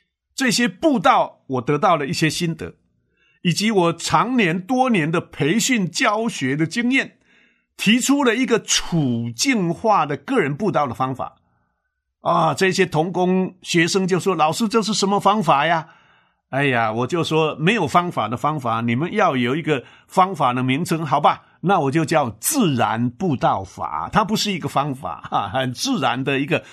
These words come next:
所谓的方法，这样你明白吧？其实这是一个，这是一个不是方法的方法，不同于一般的常用的布道方法。所以自然的布道法的优点是不需要刻意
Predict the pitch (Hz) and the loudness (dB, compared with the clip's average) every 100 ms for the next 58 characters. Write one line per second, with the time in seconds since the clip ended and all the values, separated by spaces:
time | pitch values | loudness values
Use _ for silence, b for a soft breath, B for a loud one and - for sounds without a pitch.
0 | B - 117 117 156 117 123 123 92 76 | B -6 -2 0 0 0 -2 -2 -6 -6
1 | 160 151 135 123 170 160 147 160 151 b | -4 -2 0 0 0 -2 0 -4 -6 b
2 | b b b b - 226 277 202 202 - | b b b b 0 2 2 -2 -4 0
3 | 226 190 - - - 240 247 208 160 b | 0 0 -6 -16 -2 -2 0 0 0 b
4 | b - 262 - 214 226 202 - b _ | b -2 0 0 0 0 0 -2 b _
5 | 202 - 269 202 208 202 160 113 120 143 | 2 2 0 2 2 2 -2 -2 -2 -2
6 | 135 104 - _ b b b 294 277 - | -2 -6 -10 _ b b b -4 0 2
7 | 165 165 170 - - - _ - 180 175 | 2 0 -2 -2 -2 -2 _ 0 2 2
8 | 170 160 135 - _ _ _ _ - 147 | 0 0 0 -2 _ _ _ _ -2 0
9 | 127 208 247 180 151 - 175 147 139 139 | 0 2 2 2 -2 -2 0 0 0 -2
10 | 127 82 - _ _ _ _ - 247 - | -4 -10 -14 _ _ _ _ -2 -2 0
11 | 339 226 175 196 240 226 220 156 139 151 | 2 2 2 0 -2 2 2 2 0 0
12 | 208 214 - 120 131 180 - 175 - 175 | -2 0 0 0 0 -4 -4 -6 -4 -2
13 | 165 156 - 285 202 185 196 113 | -2 -2 -2 0 0 0 -2 -6